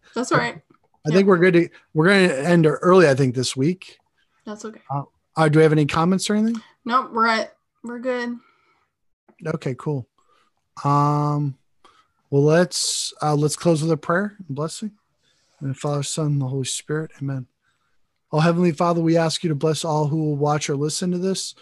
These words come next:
Speaker 2: Help them to know your love and to move with the promptings of your grace. And we ask you to bless all who will watch or follow in the name of the Father, Son, and the Holy Spirit.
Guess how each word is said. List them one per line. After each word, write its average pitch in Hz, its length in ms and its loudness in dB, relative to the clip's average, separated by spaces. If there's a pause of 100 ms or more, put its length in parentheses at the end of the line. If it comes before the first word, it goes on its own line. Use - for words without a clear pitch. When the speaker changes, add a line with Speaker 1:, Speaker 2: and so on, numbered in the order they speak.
(480)
Speaker 2:
Help 165 200 -2
them 175 160 2
to 156 60 0
know 151 160 4
your 160 160 4
love 147 240 0
and 151 80 0
to 143 40 2
move 147 200 2
with 143 100 -6
the 139 60 -4
promptings 135 500 -6
of 123 80 -12
your 120 120 -4
grace. 117 580 -8 (520)
And 135 100 -4
we 139 100 0
ask 139 260 -4
you 156 60 -6
to 139 60 -4
bless 135 300 -6
all 143 240 -4
who 147 100 -6
will 143 120 -6
watch 139 280 -8
or 143 40 -8
follow 143 280 -8
in 135 80 -4
the 127 80 -4
name 131 120 -6
of 123 60 -8
the 120 60 -10
Father, 135 360 -10
Son, 131 260 -8
and 127 140 -6
the 117 60 -10
Holy 117 220 -12
Spirit. - 420 -16